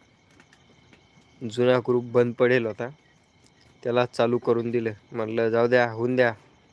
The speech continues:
वेलकम. तो, तोषणी, love you, bro. धन्यवाद. अंबुरे साहेब, नमस्कार,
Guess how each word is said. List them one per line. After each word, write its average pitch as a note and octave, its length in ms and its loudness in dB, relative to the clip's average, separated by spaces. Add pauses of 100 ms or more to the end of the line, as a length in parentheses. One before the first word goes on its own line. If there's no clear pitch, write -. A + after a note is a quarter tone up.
(1300)
वेलकम. C3+ 840 2 (1800)
तो, C3 520 2 (3750)
तोषणी, A#2+ 680 -6 (600)
love A#2+ 420 -2
you, B2 120 2 (840)
bro. A#2+ 240 4 (560)
धन्यवाद. A2 560 -6 (1400)
अंबुरे C#3 420 4
साहेब, C3+ 280 0
नमस्कार, B2+ 760 0